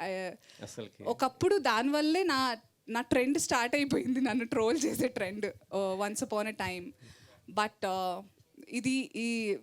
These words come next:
Speaker 1: ఆ డైరెక్టర్ గారు, నేను ఏం రివీల్ చేయలేను. Director is a gu-, very good friend of mine. ఆయనతో నేను ఫస్ట్ సినిమా,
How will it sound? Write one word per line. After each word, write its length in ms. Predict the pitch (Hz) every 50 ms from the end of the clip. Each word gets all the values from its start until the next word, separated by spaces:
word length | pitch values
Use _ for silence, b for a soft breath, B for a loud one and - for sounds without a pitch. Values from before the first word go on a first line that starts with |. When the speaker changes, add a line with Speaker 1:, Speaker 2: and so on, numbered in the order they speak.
| - _ _ - 180
Speaker 1:
ఆ 60 | 196
డైరెక్టర్ 480 | 202 208 202 208 254 - - 254 240
గారు, 260 | 233 226 226 220 214 226
నేను 160 | 220 208 208
ఏం 180 | 202 233 262
రివీల్ 220 | 247 220 214 254 247 -
చేయలేను. 320 | 269 226 196 196 190 233 -
Director 400 | 294 214 185 196 196 - 214 214
is 80 | 202
a 60 | 196 190
gu-, 280 | 180 185 - - -
very 160 | 180 185 202
good 140 | 202 220 208
friend 240 | - 202 170 165 185
of 40 | 190
mine. 220 | 190 208 226 294 427 - B B B B B B B -
ఆయనతో 320 | 202 220 233 247 233 262
నేను 180 | 254 240 226 226
ఫస్ట్ 400 | - - 220 240 285 285 - -
సినిమా, 460 | 269 247 247 247 254 269 285 294